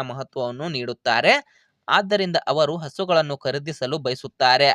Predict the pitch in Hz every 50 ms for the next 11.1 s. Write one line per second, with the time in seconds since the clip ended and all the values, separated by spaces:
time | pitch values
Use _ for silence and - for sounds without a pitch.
0 | - - 127 139 175 185 175 165 170 165 151 147 139 131 131 139 156 - - 143
1 | 131 131 135 123 117 135 143 135 131 131 127 127 123 127 127 131 135 135 135 -
2 | _ _ _ _ _ _ _ _ _ - - 220 208 196 214 202 202 190 180 170
3 | - - 143 160 165 151 156 - - 135 131 151 190 208 - - 151 139 147 151
4 | 147 127 127 143 170 180 180 160 139 143 139 143 - - 131 131 127 127 139 147
5 | 143 _ - 139 135 135 139 139 131 131 - _ - 131 127 127 127 135 139 123
6 | - _ _ _ _ _ _ _ _ - 139 165 175 165 156 170 156 - 127 123
7 | 135 156 185 202 185 165 156 147 156 - 147 143 139 135 131 135 139 131 120 131
8 | 135 147 160 156 147 147 139 - 127 131 131 131 - - 131 131 131 - 131 123
9 | 127 127 131 131 131 - _ - - 110 147 175 165 147 143 151 143 135 135 139
10 | - 185 196 190 202 175 151 139 139 139 147 135 123 123 127 127 127 135 147 -
11 | 139